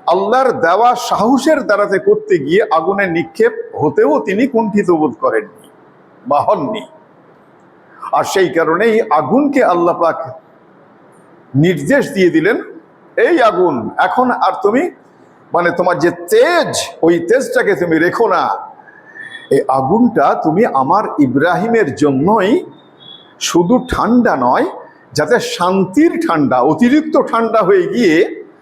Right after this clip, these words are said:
যাতে বরফ জমে না যায়, এটা না হয়ে যাবে, একেবারে একটা শান্তির ঠান্ডা, যাকে আমরা এয়ার কন্ডিশন বলি,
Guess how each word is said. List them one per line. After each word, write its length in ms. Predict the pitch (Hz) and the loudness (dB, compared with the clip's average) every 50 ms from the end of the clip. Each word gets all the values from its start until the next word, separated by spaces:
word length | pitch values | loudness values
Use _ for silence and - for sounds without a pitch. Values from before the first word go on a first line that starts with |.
| _ - | _ -4
যাতে 200 | 160 139 151 147 | -2 -2 0 0
বরফ 420 | 113 135 151 175 233 302 330 247 | 0 0 2 2 2 2 2 0
জমে 240 | - 277 294 294 269 | 0 2 2 2 2
না 120 | 254 226 | 2 0
যায়, 200 | 196 165 165 196 | 0 2 2 0
এটা 200 | 240 285 392 392 | 2 2 2 2
না 120 | 349 285 220 | 2 2 2
হয়ে 220 | 170 170 143 131 | 2 0 0 -2
যাবে, 220 | 117 110 101 101 95 | -4 -4 -4 -2 -2
একেবারে 460 | 95 - - - - 87 - - - - - _ _ _ _ _ _ _ _ _ - - - - - - - - - - - - | -4 -2 -2 -2 -2 -2 -4 -8 -14 -20 -20 _ _ _ _ _ _ _ _ _ -20 -20 -20 -20 -20 -20 -20 -20 -20 -14 -8 -6
একটা 200 | 135 - 214 196 | -4 -2 -2 -2
শান্তির 720 | - - - - 202 214 226 226 220 269 269 208 - - - | -2 -4 -4 -2 0 0 0 0 2 0 0 0 -2 -4 -4
ঠান্ডা, 340 | 151 147 143 131 139 170 233 | -2 0 0 0 2 0 0
যাকে 260 | 202 185 139 131 190 | 2 0 0 0 0
আমরা 220 | 180 147 127 156 170 | -2 -2 0 0 2
এয়ার 260 | 165 147 147 139 131 | 2 2 2 0 0
কন্ডিশন 640 | - 160 165 165 165 160 - - 147 139 127 110 | -2 -2 -2 -2 -4 -4 -2 0 0 0 0 0
বলি, 220 | 123 139 170 247 | 0 0 2 0